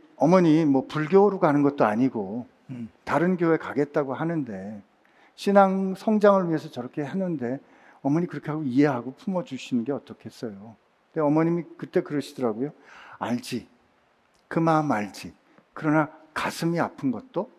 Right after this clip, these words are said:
Speaker 1: 어쩔 수가 없다." 그래서 사실은 우리가 근데 그렇게, 어, 뭐 그렇게 이제 교회를 옮기고 떠난 분들이 때, 때마다 찾아와서,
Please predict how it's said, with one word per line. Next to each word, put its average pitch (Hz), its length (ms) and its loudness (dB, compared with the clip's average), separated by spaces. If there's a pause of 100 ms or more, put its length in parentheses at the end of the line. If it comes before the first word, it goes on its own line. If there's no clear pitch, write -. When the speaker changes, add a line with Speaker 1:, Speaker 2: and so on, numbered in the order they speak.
Speaker 1:
어쩔 - 320 -12
수가 - 260 -14
없다." 82 440 -18 (800)
그래서 170 440 4 (360)
사실은 208 380 4
우리가 190 360 8 (800)
근데 220 200 6 (400)
그렇게, 262 580 10 (420)
어, 156 460 8
뭐 - 460 2 (100)
그렇게 214 280 6
이제 214 120 4
교회를 196 300 6
옮기고 175 380 4
떠난 220 320 2
분들이 156 400 0
때, - 220 -2 (220)
때마다 226 500 6
찾아와서, 202 720 4